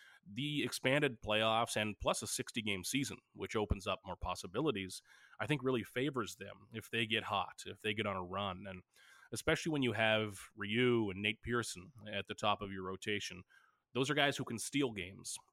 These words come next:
The Blue Jays have not had a game stealer in a while at the top of their rotation. So as long as this lineup can get going, I think that will give them a chance. But part of it just depends on what side you're looking at this from. So a lot of the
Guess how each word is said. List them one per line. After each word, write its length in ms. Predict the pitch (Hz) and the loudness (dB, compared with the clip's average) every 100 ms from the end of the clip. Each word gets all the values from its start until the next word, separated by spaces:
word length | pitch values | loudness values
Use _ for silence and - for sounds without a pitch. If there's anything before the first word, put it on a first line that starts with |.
| - | -12
The 60 | 101 | 0
Blue 160 | 123 | 2
Jays 280 | 123 131 123 | 6 4 4
have 140 | 117 | 0
not 180 | 110 107 | 2 2
had 140 | 113 110 | 2 0
a 40 | |
game 280 | 101 107 110 | 0 -2 -2
stealer 460 | - 101 92 90 - | -4 -4 -4 -6 -8
in 80 | 101 | -6
a 60 | 98 | -2
while 380 | 98 107 90 104 | 4 4 4 -2
at 80 | - | -12
the 60 | |
top 260 | 101 101 92 | -4 -2 -2
of 100 | 92 | -4
their 140 | 95 | -4
rotation. 640 | 90 92 - 107 107 - 95 | -4 -6 -2 0 0 -4 -10
So 280 | - 110 95 _ - - - - - _ | -4 -2 -2 _ -20 -20 -20 -20 -20 _
as 200 | 147 113 | 0 4
long 280 | 117 190 220 | 8 10 8
as 140 | 143 | 4
this 200 | 127 123 | 2 2
lineup 440 | 98 95 98 101 - | 2 2 2 0 -2
can 180 | 101 | -4
get 160 | 95 101 104 98 | -2 -6 -6 -2
going, 400 | 101 101 117 131 - - | 0 2 0 -4 -14 -8
I 80 | 110 | -8
think 200 | - 113 | -2 -2
that 140 | 107 98 | 0 -2
will 80 | |
give 180 | 95 98 | -6 -6
them 120 | 95 | -8
a 60 | 92 | -10
chance. 600 | - - 107 120 - - - _ - - - _ - | -6 -2 0 0 -2 -8 -10 _ -20 -20 -20 _ 0
But 200 | 123 123 | 0 2
part 180 | 151 175 | 2 2
of 80 | 175 | 0
it 80 | |
just 160 | - 143 | -4 -4
depends 340 | 131 123 117 | -2 0 0
on 160 | 110 101 | 0 0
what 200 | 101 110 | 0 0
side 340 | - 107 107 101 | 2 4 4 2
you're 160 | 98 | -4
looking 300 | 98 - 95 | -6 -6 -10
at 80 | 92 | -10
this 160 | - 90 | -10 -10
from. 320 | - 95 95 | -8 -8 -8
So 260 | - 117 107 | -4 0 2
a 20 | |
lot 220 | 107 123 | 6 4
of 240 | 135 113 110 | 4 0 -2
the 320 | 110 107 101 | 0 0 -2